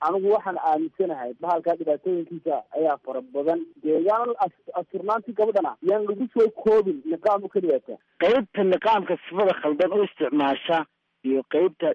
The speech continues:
Speaker 2: sida wanaagsan u isticmaasha, intay bulshada ka yihiin Islaamka marka loo eego. Haddii ay fifty fifty yihiin, waa kuwa lagu doodi karaa in la mamnuuco, la joojiyo. Laakiin waxa laga yaabaa five percent bulshada kama aha,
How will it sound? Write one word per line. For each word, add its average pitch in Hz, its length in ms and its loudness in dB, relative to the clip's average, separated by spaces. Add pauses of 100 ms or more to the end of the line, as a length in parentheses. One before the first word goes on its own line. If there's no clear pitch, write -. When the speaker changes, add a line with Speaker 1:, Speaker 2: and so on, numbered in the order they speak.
(160)
Speaker 2:
sida 165 160 2
wanaagsan 139 500 0
u 180 40 0
isticmaasha, 123 600 -4 (160)
intay 240 320 2
bulshada 190 420 0
ka - 140 -4
yihiin 117 460 -2 (180)
Islaamka 147 340 -2
marka 139 200 -2
loo 107 180 0
eego. 87 220 -4 (160)
Haddii 165 420 0
ay 262 240 2
fifty 254 340 0
fifty 220 380 -2 (200)
yihiin, 196 540 0 (140)
waa 160 120 0
kuwa 240 260 0
lagu 226 200 2
doodi 269 300 0
karaa 190 300 2
in 233 220 0 (280)
la 170 140 2
mamnuuco, 185 520 2
la 196 60 2 (100)
joojiyo. 147 460 0 (540)
Laakiin 226 260 2
waxa 269 140 2
laga 294 160 4
yaabaa 262 260 4
five 285 240 2 (120)
percent 233 540 2
bulshada 196 480 0
kama 185 300 -2
aha, 196 400 2